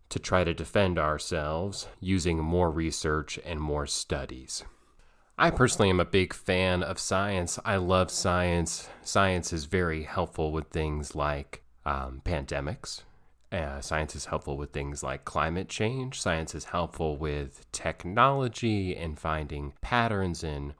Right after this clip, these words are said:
weather, maybe understanding parts of our body better, understanding just the way that the world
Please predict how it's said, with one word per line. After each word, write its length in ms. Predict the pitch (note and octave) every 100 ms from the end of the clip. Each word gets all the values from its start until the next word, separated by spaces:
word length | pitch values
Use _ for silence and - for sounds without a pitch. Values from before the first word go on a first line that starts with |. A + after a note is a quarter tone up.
| -
weather, 560 | A#2+ C#3+ C3+ A#2+ G#2 G2
maybe 260 | G2+ F#2+
understanding 720 | A2 A2 G#2 - G#2+ G#2 F#2+
parts 300 | F2 F2+ E2+
of 120 | E2+
our 160 | D2 D2+
body 540 | - C#3+ C#3 C3 B2
better, 580 | A#2 A#2 A#2 A2 G#2 G2 -
understanding 720 | A2 G#2 - G2 F#2+ F2+ F2
just 260 | F#2+ F#2+ -
the 80 |
way 380 | D#2+ F2 F2+ F2+
that 260 | E2 E2 -
the 80 | D#2
world 760 | C#2+ F2 F2 F2 E2 D#2+ -